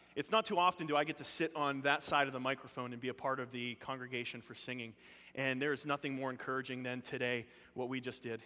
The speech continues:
And we sang the gospel. And if we said that the gospel wasn't present in the words that we just sang, we'd be completely lying. One of the lines that completely just crushed me today was, "By his righteous steps I have hope again."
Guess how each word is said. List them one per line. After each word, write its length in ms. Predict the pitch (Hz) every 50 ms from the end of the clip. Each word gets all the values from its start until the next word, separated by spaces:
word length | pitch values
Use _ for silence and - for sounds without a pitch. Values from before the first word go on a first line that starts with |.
| - -
And 160 | 104 113 113
we 120 | 113 123 127
sang 340 | - - - 131 127 131 120
the 60 | 120
gospel. 520 | 120 120 117 113 - - - - 110 110 -
And 100 | - 123
if 100 | 127 -
we 80 | 143 143
said 200 | - - 170 156
that 100 | 160 147
the 80 | 147 143
gospel 360 | 151 147 151 143 - 165 147
wasn't 300 | 147 147 143 147 131 -
present 360 | - 147 147 143 139 160 143 - - - - -
in 60 | 143
the 80 | 151 131
words 200 | 139 147 147 143
that 60 | 135
we 100 | 131 131
just 180 | 131 127 -
sang, 340 | - 156 139 131 131 127 127
we'd 180 | 120 131 131 123 -
be 200 | - 143 139 139 - - - - - -
completely 520 | - 156 131 - - - 185 185 - 151
lying. 380 | 151 135 135 127 120 117 110 110 110 - - - - - - -
One 160 | 123 151 156
of 60 | 147
the 80 | 151 147
lines 400 | 135 139 139 143 147 139 123 123
that 140 | 131 -
completely 440 | - - 127 - - 151 143 156 139
just 340 | 127 139 131 - - - -
crushed 480 | - - - - 156 143 - - - 139
me 240 | 131 120 117 113 - - - - - -
today 280 | - 135 127 123 127
was, 200 | 123 123 123 120
"By 180 | 123 135 143 135
his 200 | 139 131 123 131
righteous 440 | 135 139 151 151 - - 160 139 -
steps 560 | - - - - 160 143 131 - - - -
I 120 | 120 120
have 140 | 127 123 117
hope 320 | - - 147 139 - -
again." 420 | 131 117 - - - - - 117